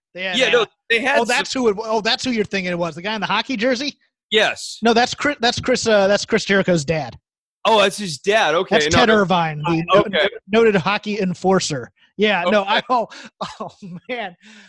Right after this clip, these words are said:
Speaker 1: Okay, no, that makes sense now.
Speaker 2: He looks like old Jack Victory, am I right?
Speaker 1: A little, a little, a little.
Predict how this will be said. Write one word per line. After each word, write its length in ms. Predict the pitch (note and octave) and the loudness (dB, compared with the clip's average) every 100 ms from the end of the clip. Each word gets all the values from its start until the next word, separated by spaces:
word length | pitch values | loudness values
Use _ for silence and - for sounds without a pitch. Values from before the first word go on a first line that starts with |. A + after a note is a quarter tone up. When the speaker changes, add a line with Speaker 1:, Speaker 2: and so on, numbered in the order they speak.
| _ - | _ -4
Speaker 1:
Okay, 600 | A#3 B3 - G3+ F3+ F3+ | -2 -2 -2 -2 -2 -4
no, 200 | F#3 F#3+ | -4 -4
that 200 | F#3 G3+ | -2 -4
makes 300 | A3 G#3+ - - | -2 -4 -6 -8
sense 280 | F#3+ F#3+ | -8 -8
now. 200 | F3+ F3 | -10 -4
Speaker 2:
He 80 | E3+ | -2
looks 240 | B3+ D#3 - | -2 -4 -4
like 160 | D#4+ C#4 | -4 0
old 200 | D4 G3 | 0 2
Jack 280 | B3+ A3+ | 2 2
Victory, 440 | F#3+ G#3+ G#3+ D3+ C3+ | 2 -2 0 0 0
am 100 | C#3+ | 2
I 80 | D3+ | 2
right? 340 | D#3+ F3 G3+ | 2 2 2
Speaker 1:
A 40 | |
little, 280 | A#3+ G3 D#3+ F#3+ | 0 -6 -12 -18
a 80 | |
little, 400 | F#3 F#3 F3 C#3 D3+ | -18 -16 -16 -18 -20
a 40 | |
little. 320 | E3 D#3 B2+ | -20 -20 -20